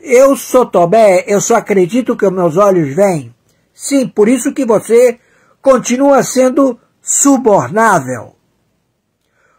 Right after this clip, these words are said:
Por isso que você continua cego,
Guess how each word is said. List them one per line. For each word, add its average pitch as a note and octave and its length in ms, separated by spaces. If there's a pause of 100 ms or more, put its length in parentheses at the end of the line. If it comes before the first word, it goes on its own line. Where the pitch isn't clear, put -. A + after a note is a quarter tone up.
(100)
Por A3+ 160
isso C4 280
que B3+ 160
você A#3+ 640 (480)
continua C4 920 (2750)
cego, F3+ 880